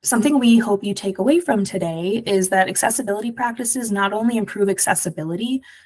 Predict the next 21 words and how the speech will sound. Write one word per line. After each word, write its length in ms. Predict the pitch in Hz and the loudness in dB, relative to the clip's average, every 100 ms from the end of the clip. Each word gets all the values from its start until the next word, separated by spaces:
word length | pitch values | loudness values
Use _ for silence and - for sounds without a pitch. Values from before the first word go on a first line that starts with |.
| _ | _
but 120 | 214 | -8
they're 100 | 220 | -6
just 260 | 220 240 - | -4 -2 -2
good 200 | 196 185 | -2 -2
design 400 | 185 165 147 165 | 0 -2 -2 0
practices 560 | 185 180 190 180 190 185 | 2 2 0 0 2 2
that 120 | - | -2
make 180 | 170 160 | -4 -6
your 100 | 151 | -6
content 420 | - 160 170 196 | -4 -4 -4 -4
more 140 | 165 | -4
usable 420 | 160 147 160 143 | -2 -2 -4 -4
for 180 | - - | -6 -4
everyone. 540 | - - - - - 202 _ - _ _ _ _ _ _ _ _ | -4 -4 -6 -8 -8 -12 _ -20 _ _ _ _ _ _ _ _
One 200 | 208 208 | 6 8
example 380 | 196 190 190 196 | 8 6 4 4
is 160 | 175 | 6
using 260 | 175 175 175 | 4 4 2
accessible 420 | 170 190 170 180 | 0 0 0 -2
document 460 | 156 147 - 190 202 | -2 -2 -2 -4 -2
structure, 580 | - 202 - 226 247 | -4 -2 2 4 4